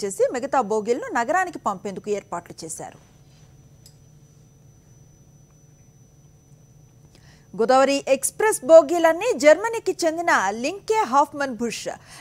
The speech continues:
ఎల్హెచ్బి బోగీలే. ఒక ఎల్హెచ్బి కోచ్ కాల పరిమితి ముప్పై ఐదు ఏళ్లు. కరంబూర్ చెన్నై రైల్ కోచ్ ఫ్యాక్టరీ ద్వారా ఇవి ఉత్పత్తి అవుతున్నాయి. ఎల్హెచ్బి టెక్నాలజీతో రైలు పల్టీ కొట్టే అవకాశం ఉండదు. స్టెయిన్‌లెస్ స్టీల్,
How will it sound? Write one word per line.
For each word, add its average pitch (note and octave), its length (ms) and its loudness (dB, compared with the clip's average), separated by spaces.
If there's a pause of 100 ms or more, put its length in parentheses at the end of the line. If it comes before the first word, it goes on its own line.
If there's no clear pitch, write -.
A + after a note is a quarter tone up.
ఎల్హెచ్బి C#4+ 560 4
బోగీలే. F#3+ 480 -6 (340)
ఒక A#3 160 2
ఎల్హెచ్బి F4 680 2
కోచ్ F4+ 360 0
కాల D4 280 2
పరిమితి C4+ 440 -2
ముప్పై A#3+ 340 -4
ఐదు G3+ 120 -4
ఏళ్లు. A3 300 -2 (440)
కరంబూర్ E4 440 6 (120)
చెన్నై C#4 240 4
రైల్ B3+ 300 4 (640)
కోచ్ C#4+ 140 10
ఫ్యాక్టరీ B3+ 500 -2
ద్వారా A#3 280 2
ఇవి A3 320 -4
ఉత్పత్తి A#3 480 -4
అవుతున్నాయి. D#3+ 420 -8 (300)
ఎల్హెచ్బి B3+ 480 0
టెక్నాలజీతో B3+ 920 0
రైలు B3 400 2 (100)
పల్టీ C#4 260 2
కొట్టే C#4+ 300 0
అవకాశం A3+ 600 -2
ఉండదు. B2 280 -18 (320)
స్టెయిన్‌లెస్ G4+ 600 2
స్టీల్, D4+ 340 -6